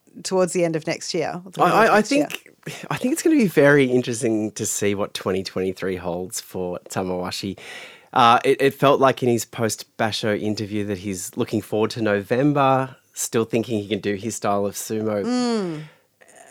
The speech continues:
Speaker 2: And really, uh, like, I think that if we saw anything, we saw about,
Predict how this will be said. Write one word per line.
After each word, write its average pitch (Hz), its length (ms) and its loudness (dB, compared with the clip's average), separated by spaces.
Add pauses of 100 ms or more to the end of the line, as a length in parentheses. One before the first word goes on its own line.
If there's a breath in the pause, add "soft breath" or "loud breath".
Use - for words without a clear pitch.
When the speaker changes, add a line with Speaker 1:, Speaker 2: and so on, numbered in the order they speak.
(100)
Speaker 2:
And 226 240 4
really, 262 380 6
uh, 92 300 0
like, 196 160 4
I 208 100 6
think 247 300 0
that 269 80 0
if 233 120 -2
we 208 60 2
saw 170 400 2 (140)
anything, 175 440 4
we 139 120 2
saw 220 480 2
about, 135 480 0